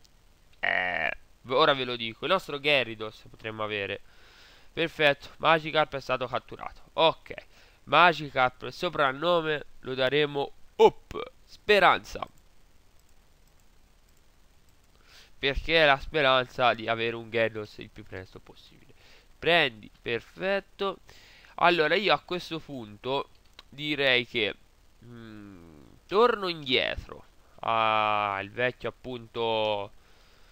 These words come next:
condividi esperienza, ok. Al vecchio percorso andrò ad sfidare tutti gli allenatori che avete visto ho saltato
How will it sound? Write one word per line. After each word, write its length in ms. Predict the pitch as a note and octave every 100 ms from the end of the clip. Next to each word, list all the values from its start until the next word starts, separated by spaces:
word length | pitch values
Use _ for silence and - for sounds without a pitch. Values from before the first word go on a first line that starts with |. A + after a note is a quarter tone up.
| - -
condividi 440 | A2+ A2+ A2+ A2+
esperienza, 760 | G#2+ - G#2+ G2+ G2 G2+ - -
ok. 600 | - A1 - G#1 G#1+ G1+ - _ - - -
Al 120 | C3
vecchio 300 | D3+ A3 G3+
percorso 640 | F3+ G3 - B3 C4 - D3
andrò 320 | C#3 C#3+ A2+
ad 140 | G2+ A2+
sfidare 640 | - C3 E3+ C4+ G3 C3+
tutti 400 | - E3 - - D3 C#3
gli 100 | B2
allenatori 600 | B2+ B2+ B2+ C#3+ C#3+ C3
che 120 | -
avete 220 | A#2 A2 A2+
visto 280 | A#2 -
ho 60 | G#2+
saltato 640 | - G#2+ G#2 - A#2 A2+